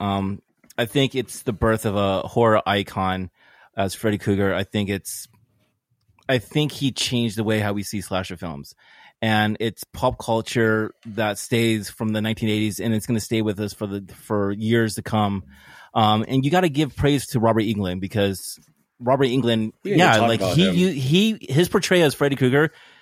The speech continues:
Speaker 1: he is, like, the most underrated horror, like, you know, performance that you will, will,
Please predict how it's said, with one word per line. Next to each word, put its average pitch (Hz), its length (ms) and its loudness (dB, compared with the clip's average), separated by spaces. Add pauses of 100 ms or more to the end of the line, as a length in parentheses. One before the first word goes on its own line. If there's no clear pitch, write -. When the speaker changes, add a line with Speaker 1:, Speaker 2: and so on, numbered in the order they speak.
(360)
Speaker 1:
he 160 180 -2
is, 139 280 6
like, 127 280 4
the 135 80 2
most 127 220 2
underrated 131 760 4 (200)
horror, 117 640 4 (120)
like, 110 220 2
you 120 40 2
know, 101 240 2
performance 110 680 -2
that 107 160 2
you 113 140 0
will, 107 200 0 (140)
will, 120 320 -4